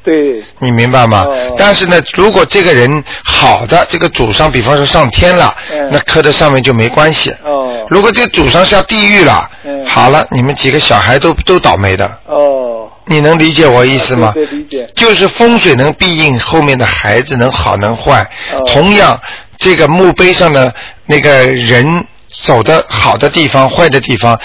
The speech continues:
Speaker 2: 也能影响墓碑上的孩子。
Speaker 1: 哦，对，对。
Speaker 2: 理解了吗？
Speaker 1: 嗯。
Speaker 2: 如果你们把它超度上去了，
Speaker 1: 嗯。
Speaker 2: 那你就刻上去就没关系了。
Speaker 1: 哦。
Speaker 2: 如果你不把它超度上去，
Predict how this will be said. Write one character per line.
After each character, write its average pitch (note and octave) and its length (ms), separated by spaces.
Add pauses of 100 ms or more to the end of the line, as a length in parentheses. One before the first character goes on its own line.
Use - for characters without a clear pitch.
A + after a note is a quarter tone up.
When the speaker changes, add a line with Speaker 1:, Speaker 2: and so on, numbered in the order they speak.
(200)
Speaker 2:
也 C#3 240
能 D3 200
影 D3+ 240
响 D3+ 240
墓 D#3 220
碑 D3+ 180
上 D3+ 220
的 A#2 100
孩 G#2 340
子。 G#2+ 260 (160)
Speaker 1:
哦， B2+ 400
对， B2+ 160
对。 A#2 280 (160)
Speaker 2:
理 C3+ 200
解 C3 180
了 A2+ 100
吗？ A#2+ 280 (260)
Speaker 1:
嗯。 C3+ 140
Speaker 2:
如 E3+ 140
果 F#3 100
你 D#3+ 140
们 F3 140
把 C#3 140
它 C3 180
超 F#3 280
度 F3+ 140
上 C3+ 220
去 A#2 180
了， F#2 180 (240)
Speaker 1:
嗯。 D3 80
Speaker 2:
那 C#3+ 80
你 C3 160
就 C#3 140
刻 D#3+ 220
上 C#3+ 160
去 - 100
就 C#3 100
没 B2 160
关 E3 220
系 D3 160
了。 - 80 (100)
Speaker 1:
哦。 C3 320
Speaker 2:
如 F#3 140
果 F#3+ 100
你 F3+ 120
不 G#3+ 180
把 E3+ 160
它 C#3+ 140
超 D#3 220
度 D3 120
上 B2+ 240
去， G2+ 260